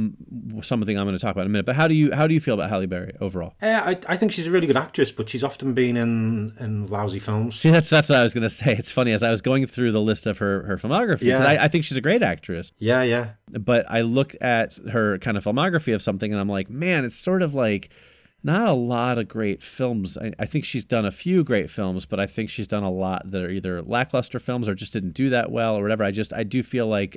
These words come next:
Speaker 1: uh, just, it wasn't the easiest list to put together only because some of the films left
Speaker 2: Yeah.
Speaker 1: me wanting a little bit. So, but that's why we focus on the performances.
Speaker 2: Same, same here, yeah. But then I,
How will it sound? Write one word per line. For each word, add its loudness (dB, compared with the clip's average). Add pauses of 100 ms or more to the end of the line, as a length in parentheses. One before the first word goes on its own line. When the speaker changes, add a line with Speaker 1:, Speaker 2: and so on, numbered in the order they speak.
Speaker 1:
uh, -12
just, -6 (100)
it 2
wasn't 4
the -4
easiest 0
list 0
to -14
put -4
together 0
only -2
because -6
some -2
of -2
the -4
films -4
left -4
Speaker 2:
Yeah. 2
Speaker 1:
me -2
wanting -6
a -8
little -10
bit. -14
So, -10
but 4
that's 4
why 6
we 6
focus 0
on 2
the 0
performances. -8
Speaker 2:
Same, 2
same 0
here, 4
yeah. 6
But 0
then 6
I, 4